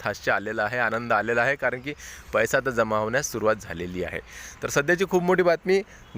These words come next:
संजय गांधी निराधार योजनेमधील आणि दिव्यांग योजनेमधील लाभार्थ्यांना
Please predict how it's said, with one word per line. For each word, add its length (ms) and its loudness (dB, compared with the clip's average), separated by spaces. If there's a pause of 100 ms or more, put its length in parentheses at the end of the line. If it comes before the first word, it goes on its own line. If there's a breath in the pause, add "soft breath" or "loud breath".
संजय 320 2
गांधी 220 2
निराधार 320 4
योजनेमधील 540 2 (180)
आणि 180 0
दिव्यांग 440 0
योजनेमधील 600 2
लाभार्थ्यांना 680 2